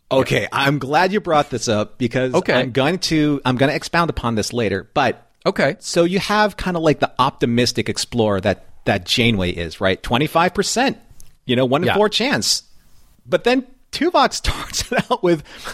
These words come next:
Speaker 1: "Well, there's seventy-five percent chance that it's nothing."
Speaker 2: Yeah.
Speaker 1: Like
Speaker 2: <laughs> Or, or it takes you to
Speaker 1: or takes you
Speaker 2: someplace else.
Speaker 1: Yeah, so I
Speaker 2: Yeah.
Speaker 1: like,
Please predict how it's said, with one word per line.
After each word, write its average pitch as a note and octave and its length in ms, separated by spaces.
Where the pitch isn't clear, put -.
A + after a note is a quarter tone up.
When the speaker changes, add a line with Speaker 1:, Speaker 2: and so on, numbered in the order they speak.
Speaker 1:
"Well, G3+ 340
there's D#3+ 280
seventy-five G3+ 480
percent C#3+ 320
chance C#3 340
that B2+ 380
it's - 160
nothing." F#2+ 480
Speaker 2:
Yeah. C#3 200
Speaker 1:
Like F#3+ 260
Speaker 2:
<laughs> - 760
Or, F3 180
or G3+ 140
it E3 220
takes D3 260
you E3 80
to F3 60
Speaker 1:
or - 20
takes F3 320
you F#3 60
Speaker 2:
someplace - 140
else. E4+ 180
Speaker 1:
Yeah, A#2 80
so F3 300
I F3+ 120
Speaker 2:
Yeah. F3 120
Speaker 1:
like, A#3 180